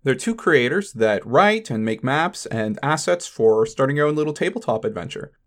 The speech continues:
A while back, Brandon bought me access to their character creator, and I just love the little icons. I think they're really cool.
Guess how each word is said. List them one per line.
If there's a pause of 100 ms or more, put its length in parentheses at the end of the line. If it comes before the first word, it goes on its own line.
(140)
A
while
back,
Brandon
bought
me
access
to
their
character
creator,
and
I
just
love
the
little
icons.
I
think
they're
really
cool.